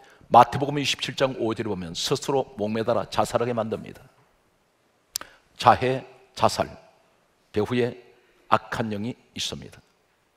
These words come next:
구약에 와서 사무엘상 십육 장 십사 절에 보면 이스라엘 초대 왕 사울이 있습니다. 화려한 인생을 살았던 사람입니다. 왕의 자리에 있었습니다.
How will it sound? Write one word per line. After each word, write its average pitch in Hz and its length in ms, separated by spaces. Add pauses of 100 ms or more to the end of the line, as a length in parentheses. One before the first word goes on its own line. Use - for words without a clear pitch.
(1120)
구약에 147 300
와서 117 440 (680)
사무엘상 156 580
십육 151 420
장 151 140
십사 - 380
절에 117 120
보면 95 340
이스라엘 143 500
초대 156 240
왕 90 280 (360)
사울이 135 420
있습니다. 95 340 (140)
화려한 160 560 (140)
인생을 120 340
살았던 113 400
사람입니다. - 480 (300)
왕의 120 320
자리에 143 200
있었습니다. 131 720